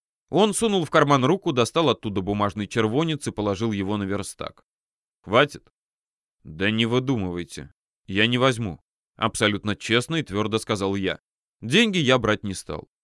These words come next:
Не то чтобы мне не нужен был червонец. Деньги, они никогда не бывают лишние, но к главному редактору у меня была другая просьба.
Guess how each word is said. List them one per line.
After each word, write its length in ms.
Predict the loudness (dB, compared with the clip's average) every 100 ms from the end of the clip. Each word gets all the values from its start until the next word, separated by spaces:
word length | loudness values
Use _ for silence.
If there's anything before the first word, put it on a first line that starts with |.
| -8
Не 120 | 0
то 120 | 0
чтобы 280 | 0 0 0
мне 240 | 2 0
не 140 | -2 -2
нужен 340 | -2 -2 0
был 160 | 0 0
червонец. 800 | 0 0 4 2 2 -6 -20 _ _ _ -10
Деньги, 320 | 0 2 4
они 200 | 2 2
никогда 400 | 0 0 2 2
не 100 | 2
бывают 380 | 0 0 0 0
лишние, 420 | -2 -2 -6 -4
но 140 | -2
к 60 | 0
главному 500 | 4 6 6 2 2
редактору 480 | 2 2 2 -2 -2
у 60 |
меня 260 | -2 -2 -2
была 340 | 0 2 2 0
другая 580 | -2 -2 4 6 6 2
просьба. 560 | -4 -4 -4 -8 -12